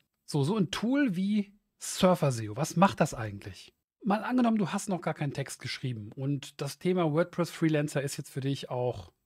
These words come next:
noch ziemlich neu. Das heißt, du kannst nicht aus dem F F schreiben, was eigentlich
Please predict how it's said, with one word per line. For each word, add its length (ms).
noch 160
ziemlich 360
neu. 300
Das 100
heißt, 180
du 40
kannst 260
nicht 240
aus 120
dem 100
F 180
F 260
schreiben, 480
was 160
eigentlich 520